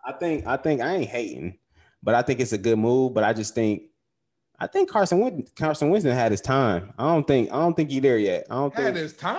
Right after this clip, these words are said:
Speaker 1: I don't,
Speaker 2: He's
Speaker 1: I don't think
Speaker 2: twenty-seven, twenty-eight.
Speaker 1: I get it. I get it though. But I,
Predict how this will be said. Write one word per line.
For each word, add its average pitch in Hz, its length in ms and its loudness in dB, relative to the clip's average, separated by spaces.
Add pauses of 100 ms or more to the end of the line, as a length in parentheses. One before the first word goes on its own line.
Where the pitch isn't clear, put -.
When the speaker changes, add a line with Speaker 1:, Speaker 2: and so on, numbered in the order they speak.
Speaker 1:
I 185 160 2
don't, 196 40 -2
Speaker 2:
He's 294 100 -4
Speaker 1:
I 339 40 -6
don't 330 220 0
think 185 200 4
Speaker 2:
twenty-seven, 330 300 2
twenty-eight. 392 720 -2 (180)
Speaker 1:
I 202 60 -4 (100)
get 185 160 4
it. 117 220 0
I 165 120 -2
get 131 240 0
it 107 120 2
though. 92 200 2
But 98 140 0
I, 117 160 -2